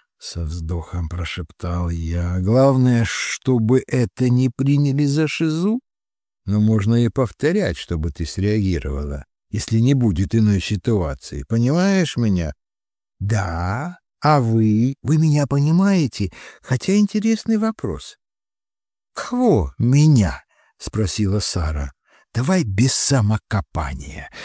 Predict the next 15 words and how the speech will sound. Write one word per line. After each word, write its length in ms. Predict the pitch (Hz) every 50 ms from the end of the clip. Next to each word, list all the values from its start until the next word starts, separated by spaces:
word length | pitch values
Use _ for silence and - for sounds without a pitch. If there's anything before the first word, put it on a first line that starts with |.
| - - -
Это 300 | 127 120 - - 135 123
вечная 800 | 101 95 104 131 139 143 151 147 143 - - 143 143 143 143 139
проблема 760 | - 113 113 120 117 104 95 90 92 95 98 104 107 117 117 -
интеллекта». 1000 | - 123 117 113 - - - 156 165 196 196 156 - - - - - - - - - _ _ _ _ _ _ _ - - _ _ _ _ _ _ _ _ _ _ _ -
И 160 | 147 151 160
о 100 | 160 151
чём 420 | - - - - 160 190 202 180 143
мы 100 | 123 110
тогда 400 | - - 107 104 104 120 147 160
будем 380 | - 123 131 - 165 147 127
разговаривать? 1120 | 117 117 104 104 - 123 113 98 92 85 78 71 73 76 78 82 92 120 151 156 - - _ - - -
О 140 | - - 233 -
погоде? 680 | - 247 247 226 226 247 254 269 285 233 226 175 165 - _ _ _ _ _ _ _ _ _ _ _
Как 420 | - - 151 160 175 180 160 -
странно, 1080 | - - - - - - 139 135 156 180 214 226 220 208 196 180 156 135 127 117 107 95